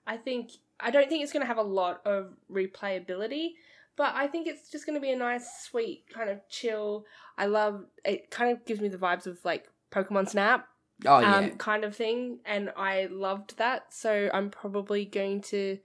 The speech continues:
Speaker 1: give that one a dope.
Speaker 2: Fair enough. Uh, it's probably a no from me. Um, didn't really stick out to me.
Speaker 1: More
Speaker 2: Uh,
Speaker 1: frogs!
Speaker 2: Uh, yeah, Kamaru, a frog refuge. It's about building your own wildlife refuge. Um,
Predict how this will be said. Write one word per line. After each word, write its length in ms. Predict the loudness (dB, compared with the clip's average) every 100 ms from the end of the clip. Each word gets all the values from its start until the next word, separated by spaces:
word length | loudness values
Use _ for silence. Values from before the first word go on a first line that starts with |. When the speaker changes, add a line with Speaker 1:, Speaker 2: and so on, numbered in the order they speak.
| _ _ _ _ _ _ _
Speaker 1:
give 180 | -6 -4
that 180 | -2 -2
one 180 | -2 -2
a 60 |
dope. 380 | -2 -2 -4 -8 -20 -20 -20 -20 _ _ _
Speaker 2:
Fair 180 | -6 -2
enough. 400 | 0 0 0 -8 -20 -20 -6
Uh, 200 | 2 6
it's 80 | 6
probably 200 | 4 -2
a 20 |
no 100 | -2
from 160 | -6 -10
me. 220 | -10 -12 _ _ _ _ 0
Um, 420 | 4 4 4 0 _ _ _ _ _
didn't 240 | -14 -10 -8
really 140 | -8
stick 220 | -8 -8
out 80 | -8
to 100 | -6
me. 240 | -8 -10 -12 -2
Speaker 1:
More 180 | 4 8
Speaker 2:
Uh, 80 |
Speaker 1:
frogs! 540 | 10 10 8 4 -6 -10 0
Speaker 2:
Uh, 380 | 8 10 12 10 10
yeah, 260 | 8 6 4 -2
Kamaru, 640 | 2 6 6 8 6 6 2
a 80 |
frog 340 | 0 4 4 4
refuge. 720 | 4 2 0 -4 -4 -10 -16
It's 140 | -10
about 260 | -2 0 0
building 280 | 0 -2 0
your 140 | 0
own 220 | 0 0
wildlife 500 | 4 6 8 6 6
refuge. 540 | 4 2 0 -2 -4 -14 _ _ _ _ -8
Um, 520 | -4 -2 -2 -2 -4